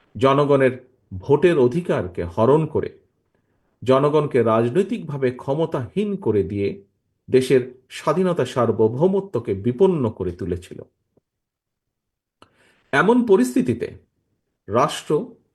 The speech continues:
সরকার এবং রাজনীতির গুণগত পরিবর্তনের লক্ষ্যে mother of democracy বেগম খালেদা জিয়া দুহাজার সতেরো সালে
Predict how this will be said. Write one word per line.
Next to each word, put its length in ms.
সরকার 540
এবং 300
রাজনীতির 540
গুণগত 520
পরিবর্তনের 800
লক্ষ্যে 360
mother 340
of 60
democracy 420
বেগম 360
খালেদা 420
জিয়া 280
দুহাজার 600
সতেরো 500
সালে 460